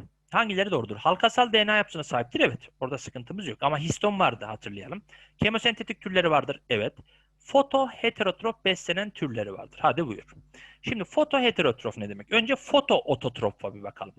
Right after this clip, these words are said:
Fotoototrof. Fotoototrof ışık enerjisinden A T P üretip bu A T P'yi de inorganik maddeden organik madde yapımında kullanın demektir. Bak. Işık enerjisinden A T P üretip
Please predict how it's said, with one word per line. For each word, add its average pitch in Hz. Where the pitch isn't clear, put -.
Fotoototrof. -
Fotoototrof 233
ışık 294
enerjisinden 139
A 123
T 175
P 220
üretip 233
bu 285
A 180
T 151
P'yi 120
de 113
inorganik 208
maddeden 120
organik 185
madde 147
yapımında 220
kullanın 160
demektir. 104
Bak. -
Işık -
enerjisinden 110
A 110
T 135
P 220
üretip 233